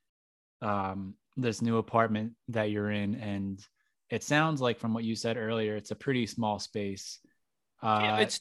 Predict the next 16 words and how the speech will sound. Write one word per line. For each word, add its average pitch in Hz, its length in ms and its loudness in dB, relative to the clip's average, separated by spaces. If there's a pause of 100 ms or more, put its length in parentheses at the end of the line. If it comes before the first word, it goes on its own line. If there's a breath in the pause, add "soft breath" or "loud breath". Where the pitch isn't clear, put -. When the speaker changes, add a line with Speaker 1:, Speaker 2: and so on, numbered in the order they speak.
(140)
Speaker 2:
it's 220 160 0
downtown. 147 540 0 (480)
It's - 80 -20
downtown 131 360 -6
Topeka. 135 320 -10
Speaker 1:
Okay. 113 300 -6
<laughs> - 40 -20 (720)
Speaker 2:
So. - 240 -4
Speaker 1:
Downtown 110 480 -4
Topeka. 95 420 -12
Wow. 107 380 -4 (1200)
<clears throat> 170 240 4
What's 139 200 0
the 151 140 4
neighborhood 123 440 2
called? 95 320 0